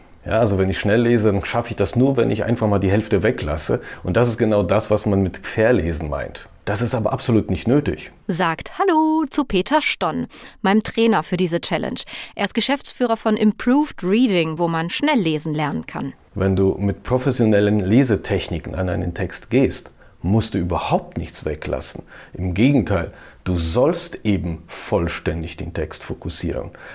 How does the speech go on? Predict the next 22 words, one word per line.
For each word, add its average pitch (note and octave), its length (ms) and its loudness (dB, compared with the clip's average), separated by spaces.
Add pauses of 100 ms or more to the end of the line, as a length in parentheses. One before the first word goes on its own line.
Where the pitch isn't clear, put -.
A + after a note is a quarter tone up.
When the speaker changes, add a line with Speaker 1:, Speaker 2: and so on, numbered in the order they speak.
(120)
Speaker 1:
Aber G2 200 0
es F#2 160 -2
gibt - 240 -2
einfach F#2+ 280 -2
Möglichkeiten, A2+ 1000 0 (220)
das - 680 -2 (260)
auf - 220 -2
einem G#2 420 2
doppelten, B2 560 2
vielleicht F#2 300 2
sogar G2 180 2
noch G#2+ 300 2
höherem A2+ 320 4
Temponiveau G2 640 2
zu - 160 -4
machen, G2 340 -2
als - 160 -4
man F#2 160 0
es - 160 -8
vorher F#2+ 400 0
gemacht A2 420 0
hat. - 200 -2